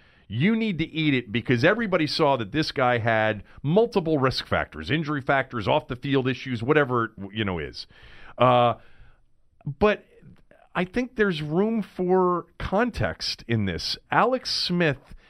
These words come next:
had an unfortunate potential, we don't know this at this point,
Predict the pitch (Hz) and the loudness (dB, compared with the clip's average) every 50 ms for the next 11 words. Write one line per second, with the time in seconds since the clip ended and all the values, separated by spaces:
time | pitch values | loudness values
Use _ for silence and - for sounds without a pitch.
0 | _ _ _ _ - - 165 165 147 143 139 139 135 139 - 131 127 123 123 123 | _ _ _ _ -6 0 2 2 4 4 4 2 0 0 0 0 0 0 0 -2
1 | 117 - - - 160 175 214 214 - - - 208 202 202 196 - _ _ _ _ | -4 -8 -12 -8 -4 -2 -2 -2 -2 -4 -2 -2 0 -2 -2 -4 _ _ _ _
2 | _ - 185 180 - - - - 247 262 269 247 - - - 135 120 131 143 - | _ 2 2 2 2 -2 -4 -2 0 0 0 -2 -4 -2 0 2 2 2 0 -2
3 | - 151 - 123 - 95 92 90 92 92 - - - - _ - 90 - - 98 | -4 -2 -4 -2 -2 -2 -2 0 -2 -4 -6 -8 -12 -12 _ -8 -8 -6 -6 -8
4 | 92 - - - 87 90 - | -8 -8 -6 -6 -6 -6 -6